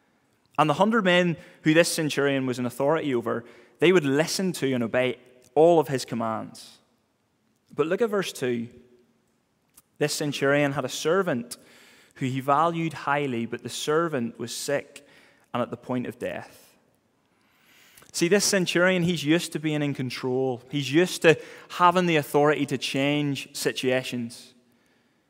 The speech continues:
to have people follow his commands. But now, now,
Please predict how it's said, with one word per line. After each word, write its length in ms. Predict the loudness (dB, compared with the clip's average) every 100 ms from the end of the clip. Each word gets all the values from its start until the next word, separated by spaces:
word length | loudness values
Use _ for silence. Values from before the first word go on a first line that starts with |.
| _ -6
to 60 |
have 200 | 0 0
people 260 | 0 -2 -2
follow 400 | -2 0 2 2
his 200 | 0 -4
commands. 800 | -6 -4 -2 -4 -6 -10 -14 -20 _ _ _ _ _ -8
But 180 | -4 -2
now, 540 | 0 0 0 0 -4 -10 _ _ _ _ _ _ _ _
now, 680 | -6 -2 2 2 2 0 -2